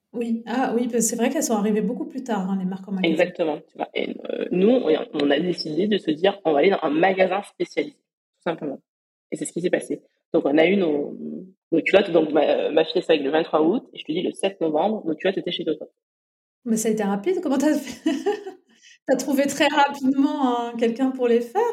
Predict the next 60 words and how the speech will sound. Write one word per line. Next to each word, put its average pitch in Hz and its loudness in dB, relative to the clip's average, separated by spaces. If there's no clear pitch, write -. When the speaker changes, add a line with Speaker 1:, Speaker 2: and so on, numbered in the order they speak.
Speaker 1:
euh, 247 0
comment 202 4
Speaker 2:
Oui, 330 8
Speaker 1:
c'est - 4
Speaker 2:
alors, 160 6
Speaker 1:
passé ? 240 0
Speaker 2:
en 175 0
fait, 220 0
euh, 165 2
je 165 0
rentre 170 -2
à - -12
Paris, 208 0
je 180 -6
vois 156 2
une 156 0
amie 165 0
à 151 2
moi, 160 2
euh, 135 0
Pauline, 185 0
euh, 147 2
on 147 2
en - 0
discute. - -2
Elle 165 4
me 170 6
montre, 202 4
une, 165 0
elle 185 4
connaissait 254 0
les 202 -2
culottes - -8
menstruelles. 190 0
On 185 6
déjeune 196 4
ensemble, 190 2
elle 156 2
me 151 2
ramène 196 4
une 196 -2
culotte, 185 0
on 160 -8
regarde 175 -2
ensemble 180 -4
et 139 -4
tout. - -6
Et 156 2
donc, 147 0
euh, - -4
voilà, 165 2
je, - -10
je - -20
dis, - -8
ah, - -4
je - -2
vais - 0
chercher - -4
tout - -14
ça. 190 -6